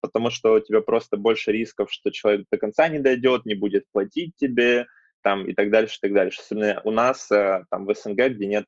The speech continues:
э, регуляции никакой законодательной, то есть, например, в Штатах есть такая регуляция, ты подключа-, э, подписываешь договор, и он как бы реально, эм, а, можно пойти в суд и отсудить у человека там те деньги, которые он тебе должен.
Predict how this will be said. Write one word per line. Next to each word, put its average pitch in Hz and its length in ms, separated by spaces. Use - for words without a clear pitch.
э, 95 240
регуляции 101 560
никакой 95 440
законодательной, 101 920
то 95 60
есть, - 180
например, 98 340
в - 40
Штатах 117 400
есть 95 260
такая 95 260
регуляция, 98 680
ты 110 80
подключа-, 107 600
э, 107 140
подписываешь 104 600
договор, 107 460
и 113 80
он 120 160
как 107 160
бы 95 360
реально, 104 640
эм, 95 360
а, 101 140
можно 107 280
пойти 107 300
в - 80
суд - 240
и - 40
отсудить 107 400
у 95 60
человека 101 500
там 98 760
те - 80
деньги, 110 280
которые 98 280
он 101 60
тебе 104 140
должен. 92 380